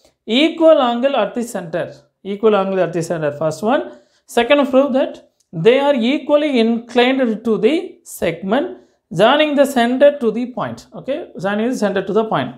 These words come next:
What's the meaning of that here? I will joining here, we know that, okay, we know the center point O, okay, I draw the center point here to here, it's clear, here to here.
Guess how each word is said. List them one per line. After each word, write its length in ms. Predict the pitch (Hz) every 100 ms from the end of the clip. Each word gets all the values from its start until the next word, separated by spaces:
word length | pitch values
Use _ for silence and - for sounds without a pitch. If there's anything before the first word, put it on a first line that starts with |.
| -
What's 240 | 214 233
the 80 | 254
meaning 300 | 220 233 220
of 100 | 202
that 160 | - - -
here? 560 | 190 139 208 269 - _ _ _ _ -
I 100 | 240
will 140 | 254
joining 320 | 233 262 294
here, 340 | 247 254 269 254
we 120 | 247
know 140 | 262
that, 320 | 247 254 - - _
okay, 440 | 190 247 277 - - -
we 140 | 202
know 100 | 226
the 80 | 226
center 380 | 226 214 208 220
point 400 | 220 220 214 -
O, 520 | 190 220 269 330 - _ _ _ -
okay, 480 | 185 226 247 247 -
I 160 | 208 185
draw 220 | 196 196
the 280 | 202 196 170
center 380 | - 185 190
point 320 | 180 202 240 254
here 400 | - 185 190 180
to 260 | 254 302 294
here, 500 | 165 180 269 - - _ _ _ _ _ _ _ _ _ _
it's 160 | 165 156
clear, 240 | 233 233
here 180 | 208 170
to 80 | 170
here. 400 | 175 226 320